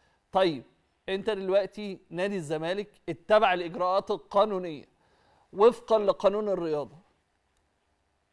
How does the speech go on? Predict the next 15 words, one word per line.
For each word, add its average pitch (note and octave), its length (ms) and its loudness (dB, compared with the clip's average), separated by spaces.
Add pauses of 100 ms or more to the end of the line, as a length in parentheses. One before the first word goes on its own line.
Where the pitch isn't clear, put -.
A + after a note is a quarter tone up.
(380)
وبناء G#3 640 6
على F#3 200 2
اعتراف، E3+ 440 0
آه، F#3+ 200 -2
سابق G#3+ 520 0
من E3 180 -8
اتحاد G3+ 400 -2
الكرة G#3+ 480 -2 (880)
ب-، G3+ 560 6 (160)
آه، D#3+ 640 2
بقرار F#3 580 4
خاص - 380 0
بمركز G3+ 440 -4
التسوية F#3+ 380 -6
والتحكيم D#3 720 -12